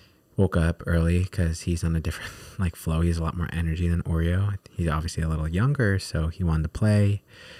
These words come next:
but we don't wanna bring him up in our bed because he pees, and so we <laughs> were nervous, and we kept him down. Plus, my mom has kinda trained him to be on the floor and not really sleep with her.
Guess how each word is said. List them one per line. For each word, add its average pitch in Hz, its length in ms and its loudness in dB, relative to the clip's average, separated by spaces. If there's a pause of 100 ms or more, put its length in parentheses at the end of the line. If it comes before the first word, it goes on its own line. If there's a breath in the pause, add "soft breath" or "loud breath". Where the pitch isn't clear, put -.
(200 loud breath)
but 92 120 0
we 85 80 2
don't 85 220 2
wanna 80 180 2
bring 85 200 2
him 82 120 2
up 78 140 -2
in 80 60 0
our 76 100 -2
bed 87 280 0
because 80 880 -2
he 90 640 -4
pees, - 600 -4
and 85 260 0
so 82 200 -2
we 82 80 2
<laughs> 78 60 -2
were - 180 -8
nervous, 82 540 0
and 80 240 -8 (580 loud breath)
we 110 60 -8
kept - 240 -4
him 92 100 0
down. 80 300 0
Plus, - 400 -4
my 82 140 0
mom 78 220 -2 (120)
has 80 520 -6 (340)
kinda 90 200 2
trained 82 300 -4
him 85 140 0
to - 120 -10
be 90 360 -2
on 87 120 0
the 90 60 -2
floor 90 300 -2
and 90 120 0
not 82 140 -6
really 80 200 -6
sleep - 280 -12
with 104 100 -6
her. 131 220 -2